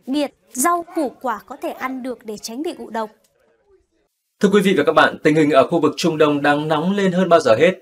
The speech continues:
Speaker 2: khi Mỹ thực hiện tấn công trả đũa nhắm vào các nhóm vũ trang thân Iran ở Iraq và Syria.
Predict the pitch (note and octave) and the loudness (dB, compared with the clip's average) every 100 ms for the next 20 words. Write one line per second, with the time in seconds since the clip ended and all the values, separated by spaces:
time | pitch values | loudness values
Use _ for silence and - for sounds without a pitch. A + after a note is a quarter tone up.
0 | - F3 D3 D#3 F3 - C#3+ - - D#3+ | -8 -2 0 0 0 0 0 0 -2 0
1 | F3 D3 C3 A2+ B2+ E3+ C#3+ C3 E3+ D3 | 0 0 -2 0 0 0 0 -4 -2 -2
2 | D#3 D#3 B2+ C3 E3+ E3+ D3+ C3 D#3+ D#3 | -2 -4 -4 -2 -4 -2 -4 -2 -4 -2
3 | D3 C#3 C3+ B2+ G#2+ A#2 A#2+ D3+ D3+ A2 | 0 4 2 2 -4 -2 -2 -4 -4 -6
4 | A#2+ A#2+ A#2 | -2 0 0